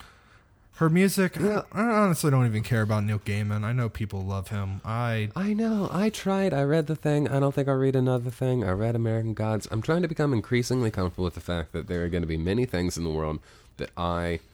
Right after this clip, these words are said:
Speaker 2: don't know
Speaker 1: I
Speaker 2: and
Speaker 1: read his
Speaker 2: people I don't have opinions on.
Speaker 1: I read his North,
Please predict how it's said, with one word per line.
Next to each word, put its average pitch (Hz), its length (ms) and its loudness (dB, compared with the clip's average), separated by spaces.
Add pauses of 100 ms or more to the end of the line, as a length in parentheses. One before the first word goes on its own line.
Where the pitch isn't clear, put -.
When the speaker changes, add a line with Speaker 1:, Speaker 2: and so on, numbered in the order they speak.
(500)
Speaker 2:
don't 104 340 0
know 78 480 -2
Speaker 1:
I 170 120 2
Speaker 2:
and 180 100 0
Speaker 1:
read 226 160 4
his 220 180 4
Speaker 2:
people 95 200 0 (200)
I 95 140 2 (140)
don't 90 280 2
have 87 160 -2
opinions 76 520 -6
on. 55 180 -10
Speaker 1:
I 143 120 2
read 185 220 6
his 202 220 4
North, 143 260 -2